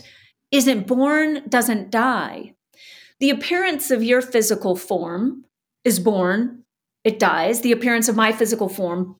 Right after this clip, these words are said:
is born, it dies. But I think what you and I are focusing on right now is, what is it that doesn't die?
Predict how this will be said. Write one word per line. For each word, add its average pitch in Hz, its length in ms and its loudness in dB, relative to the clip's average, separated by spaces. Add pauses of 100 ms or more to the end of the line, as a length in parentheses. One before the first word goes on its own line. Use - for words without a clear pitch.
(120)
is 214 120 0
born, 190 540 0
it 208 140 -4
dies. 185 500 -4 (1200)
But 269 340 0 (340)
I 269 80 2
think 370 220 -2
what 285 220 2
you 269 220 2
and 262 100 2
I 302 280 2
are 285 100 4
focusing 214 520 0
on 185 200 0
right 175 200 0
now 180 280 0
is, 175 400 0
what 214 320 0
is 392 180 0
it 370 120 -4
that 330 200 -4
doesn't 262 560 0
die? 226 600 -6